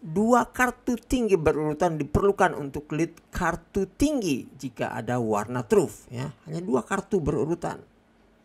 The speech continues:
Tiga kartu berurutan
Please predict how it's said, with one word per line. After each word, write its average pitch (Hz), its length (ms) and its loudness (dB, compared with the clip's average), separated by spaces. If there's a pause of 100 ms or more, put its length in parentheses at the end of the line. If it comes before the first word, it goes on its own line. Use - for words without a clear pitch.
(2000)
Tiga 240 560 4
kartu 226 400 2
berurutan 160 960 -2